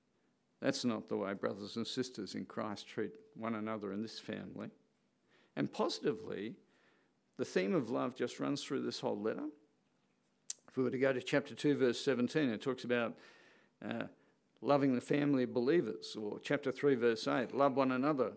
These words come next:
or chapter four, verse eight, "Love each other deeply," or chapter five, ver-,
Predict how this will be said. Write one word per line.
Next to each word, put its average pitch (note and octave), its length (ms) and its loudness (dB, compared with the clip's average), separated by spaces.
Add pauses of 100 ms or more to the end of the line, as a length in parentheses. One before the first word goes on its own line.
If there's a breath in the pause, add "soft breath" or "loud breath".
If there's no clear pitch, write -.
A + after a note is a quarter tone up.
or A#2+ 80 -6
chapter B2 320 -2
four, D3+ 260 4
verse A#2 360 2
eight, G#2 200 -2
"Love C#3+ 220 4
each C3 180 4
other A2+ 220 0
deeply," A#2+ 420 2
or G#2 120 0
chapter B2 340 -2
five, B2+ 320 0
ver-, A2 220 0